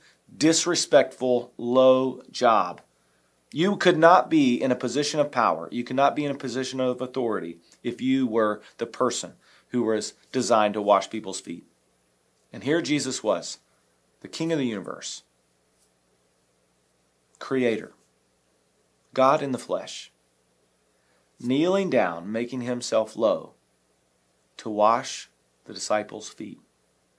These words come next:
Now think, think about this for a second. He knew who he was, his identity, his origin, his power and authority. He knew who the betrayer was, that Judas was gonna betray him.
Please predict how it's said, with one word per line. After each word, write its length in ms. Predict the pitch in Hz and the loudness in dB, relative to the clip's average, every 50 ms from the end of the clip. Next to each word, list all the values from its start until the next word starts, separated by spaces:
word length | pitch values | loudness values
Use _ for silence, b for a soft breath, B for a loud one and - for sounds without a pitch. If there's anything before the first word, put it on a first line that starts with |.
| _ _ _ _ _ _ _ _ _ _ _ _ _ _ _ _ _ _ _ | _ _ _ _ _ _ _ _ _ _ _ _ _ _ _ _ _ _ _
Now 80 | 120 117 | -18 -14
think, 300 | - 170 175 170 - - | -12 -12 -12 -12 -14 -8
think 180 | - 160 170 | -8 -6 -2
about 160 | 156 123 101 - | 0 0 0 0
this 120 | 95 - | -2 -10
for 100 | - - | -12 -12
a 40 | - | -12
second. 280 | - - - - - - _ _ _ _ _ _ _ _ _ _ _ _ _ _ _ _ _ _ _ _ _ _ _ _ _ _ _ _ _ _ _ | -12 -14 -14 -16 -20 -20 _ _ _ _ _ _ _ _ _ _ _ _ _ _ _ _ _ _ _ _ _ _ _ _ _ _ _ _ _ _ _
He 140 | _ _ 123 | _ _ -8
knew 260 | 120 123 151 170 180 | -4 -2 0 0 0
who 160 | 151 156 160 151 | 2 2 2 2
he 120 | 131 127 | 2 2
was, 500 | 123 127 110 85 - - - - - _ _ _ _ _ _ _ _ _ _ _ | 2 0 0 0 -2 -10 -16 -18 -20 _ _ _ _ _ _ _ _ _ _ _
his 160 | _ 117 98 104 | _ -10 -4 -4
identity, 640 | 98 92 - 117 127 135 131 123 123 123 120 117 - _ _ _ _ _ _ | -4 -4 -2 -4 -4 -4 -2 -2 -4 -4 -4 -8 -12 _ _ _ _ _ _
his 180 | _ 92 92 | _ -18 -14
origin, 420 | - 95 120 120 120 - 113 104 98 - | -6 -4 -2 -2 -2 -4 -6 -10 -10 -12
his 120 | 95 85 | -14 -16
power 340 | - - 110 110 110 110 107 | -4 0 4 4 4 4 2
and 120 | 92 104 | -2 -8
authority. 500 | 98 - - 104 101 95 85 82 82 - _ _ _ _ _ _ _ _ _ _ _ _ _ _ _ _ _ _ _ _ | -14 -12 -8 -6 -6 -6 -6 -8 -12 -18 _ _ _ _ _ _ _ _ _ _ _ _ _ _ _ _ _ _ _ _
He 180 | _ - 127 | _ -6 -4
knew 300 | 120 127 147 160 170 170 | -2 0 2 4 4 2
who 180 | 156 139 156 151 | 2 0 -2 -2
the 100 | - 127 | -2 -2
betrayer 580 | 101 123 123 - - - 165 170 160 131 113 104 | -4 -4 -6 -4 -4 -4 -2 -2 0 -2 -2 -2
was, 500 | 98 92 82 80 82 - - - - - _ _ _ _ _ | -2 -4 -6 -6 -8 -12 -16 -18 -18 -20 _ _ _ _ _
that 160 | - 107 107 | -8 -8 -6
Judas 360 | - - 131 131 135 127 - | -4 -6 -4 -4 -4 -6 -6
was 120 | - 107 - | -8 -10 -8
gonna 180 | - 110 107 | -6 -6 -6
betray 340 | 98 104 - - 110 101 87 | -6 -8 -8 -6 -6 -6 -6
him. 160 | 87 80 78 | -8 -12 -14